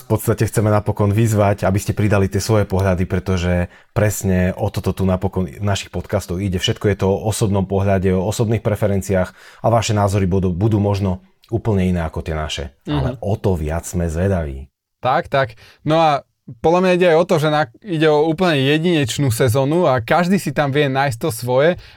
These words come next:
Speaker 2: a to je na tom zároveň aj to krásne. No a ja si myslím, že na začiatok asi stačí a môžeme začať. Takže na desiatom mieste je s počtom bodov sedem Esteban Ocon a jeho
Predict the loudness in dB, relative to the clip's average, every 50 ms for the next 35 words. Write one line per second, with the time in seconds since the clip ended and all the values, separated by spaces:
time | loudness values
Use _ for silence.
0 | -8 -6 -2 0 2 2 4 2 2 0 0 -2 -2 0 2 2 2 2 0 0
1 | -2 -2 -4 -4 -4 -6 -4 0 2 2 2 2 2 0 -4 -4 -4 -4 -6 -8
2 | -14 -20 -20 -16 _ -4 0 2 4 4 4 4 2 0 -2 0 0 2 4 4
3 | 4 4 4 4 4 2 2 2 2 0 2 2 2 0 2 2 0 0 2 2
4 | 2 2 2 2 0 0 0 -2 -2 0 -2 -4 -4 -6 -4 -2 -2 0 0 -2
5 | 0 2 2 2 2 2 2 2 4 4 4 4 4 2 2 0 -2 0 0 2
6 | 2 2 2 2 2 2 2 0 0 -4 -6 -8 -14 -20 -20 -20 _ -2 0 2
7 | 2 2 2 0 0 -2 -4 -10 -20 _ _ -4 0 2 2 4 2 2 2 2
8 | 2 2 2 2 2 2 2 2 2 2 0 0 2 2 2 2 0 -2 -2 -2
9 | -2 -2 0 0 0 0 0 0 -2 0 2 2 2 4 4 4 2 2 -2 -4
10 | -6 -2 0 2 2 4 4 4 2 2 -2 -6 -20 -20 -20 -20 -8 -2 0 0
11 | 2 2 2 2 2 2 2 0 0 2 2 2 2 2 2 2 2 2 0 -2